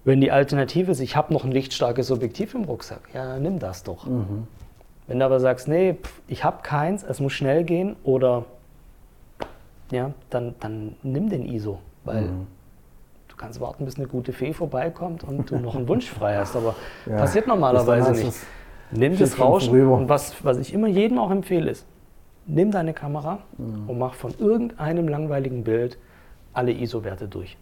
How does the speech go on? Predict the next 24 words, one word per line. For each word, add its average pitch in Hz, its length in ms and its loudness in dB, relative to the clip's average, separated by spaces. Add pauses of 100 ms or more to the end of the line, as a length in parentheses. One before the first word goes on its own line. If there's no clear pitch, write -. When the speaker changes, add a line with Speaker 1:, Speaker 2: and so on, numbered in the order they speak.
(120)
Speaker 2:
Mhm. 95 380 -8 (960)
Speaker 1:
Hundert, 156 340 0
zweihundert, 131 340 -2
vierhundert, 127 440 -4
achthundert 123 400 -10
bis 180 120 -6
zum 139 180 -6
höchsten. 127 340 -6 (680)
Und 104 120 -6
dann 156 140 -2
guckst - 260 -4
du's 170 140 -4
an. 110 160 -8 (140)
Speaker 2:
Mhm. 110 200 -8 (500)
Speaker 1:
Bei 120 240 -6 (420)
nicht 175 280 -2 (400)
tausend 165 360 0
Prozent, 190 440 0
sondern 185 340 0
hundert, 202 420 0
vielleicht 190 340 -2
zweihundert 180 360 -2
Prozent. 113 480 -6
Speaker 2:
Mhm. 101 120 -8